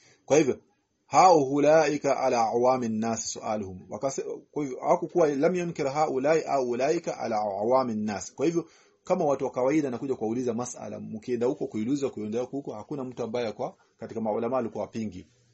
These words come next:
Sualuhum lima-, liman yathiquna bihi. Wakienda kuuliza mtu ambaye kwamba wana itikadi kuwa ni mtu ambaye kwamba wanathika naye, wana-, wanaamini, wanamuamini katika wanachuoni.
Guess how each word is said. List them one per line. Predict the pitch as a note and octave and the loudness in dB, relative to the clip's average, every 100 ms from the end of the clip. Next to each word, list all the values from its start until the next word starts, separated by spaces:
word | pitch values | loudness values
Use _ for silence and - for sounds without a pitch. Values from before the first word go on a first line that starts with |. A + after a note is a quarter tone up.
| _ _ _ _ | _ _ _ _
Sualuhum | - A#2+ C3 C#3 B2 | -10 -2 2 4 2
lima-, | A2+ G#2+ G#2 | -2 -4 -6
liman | A#2 A#2 A2+ B2 C3 | -6 -6 -4 -4 -4
yathiquna | G#2+ G#2 G2+ - G#2+ G2 | -4 -6 -10 -12 -10 -10
bihi. | F#2 F2 F2+ F#2 | -12 -16 -16 -14
Wakienda | G2+ - C3+ D3 | -14 -4 -2 -2
kuuliza | B2 A2+ C3 A#2+ | -4 -8 -6 -6
mtu | B2+ - A#2 | -8 -10 -12
ambaye | G#2 F#2+ | -10 -10
kwamba | A#2+ A#2 A#2 A2 - - - A2+ | -12 -8 -10 -10 -20 -20 -18 -2
wana | A#2 A#2 B2 | -2 -2 -4
itikadi | C3+ B2 - C#3+ A#2 | -6 -8 -4 -4 -4
kuwa | - C3 | -4 -2
ni | A2+ | -2
mtu | B2+ B2+ C3 C3 | -6 -8 -10 -8
ambaye | A2 G#2 | -8 -10
kwamba | - A#2+ A2+ A2 A2 - - - | -8 -8 -4 -6 -6 -12 -20 -6
wanathika | A2+ G#2+ - D#3+ - B2 | -2 -2 -4 -6 -4 -6
naye, | A#2+ C#3 E3+ A2+ | -4 -2 -4 -6
wana-, | A2 G#2 C3+ G#3 - - - - | -8 -4 -4 -4 -10 -20 -20 -12
wanaamini, | G2+ F#2+ G#2 A2 G2+ | -6 -4 -2 -4 -4
wanamuamini | G2 F#2 F#2 F#2 G2+ F2+ - - - - - _ _ - | -6 -8 -8 -8 -8 -12 -16 -20 -20 -20 -20 _ _ -16
katika | G2+ - | -12 -6
wanachuoni. | F#2+ F2+ - F#2+ F2 F2+ | -6 -6 -6 -6 -6 -12